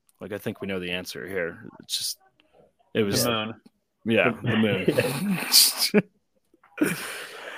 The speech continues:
Speaker 1: But that, that is, that is the Frank fact, guys.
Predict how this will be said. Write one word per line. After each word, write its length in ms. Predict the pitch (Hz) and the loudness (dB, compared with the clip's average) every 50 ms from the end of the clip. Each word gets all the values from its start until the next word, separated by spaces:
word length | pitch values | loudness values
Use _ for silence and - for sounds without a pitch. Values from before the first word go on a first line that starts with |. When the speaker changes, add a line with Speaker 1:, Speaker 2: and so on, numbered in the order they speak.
| - - - - - _ _ _ - - - - - - | -12 -14 -16 -18 -20 _ _ _ -20 -18 -16 -16 4 10
Speaker 1:
But 220 | 151 151 147 147 | 10 10 12 12
that, 380 | 202 185 147 180 196 196 - 175 | 10 10 10 10 10 8 10 8
that 160 | 202 220 226 | 8 8 8
is, 120 | 226 170 | 6 0
that 220 | 160 185 220 214 208 | 0 -2 2 2 2
is 100 | 196 156 | 4 4
the 100 | 160 147 | 2 0
Frank 280 | - - 135 135 127 | 2 2 2 2 0
fact, 300 | - - 135 127 120 - | 0 0 0 0 0 0
guys. 440 | - 127 123 123 120 117 - - - | 0 0 2 0 0 -2 -4 -8 -8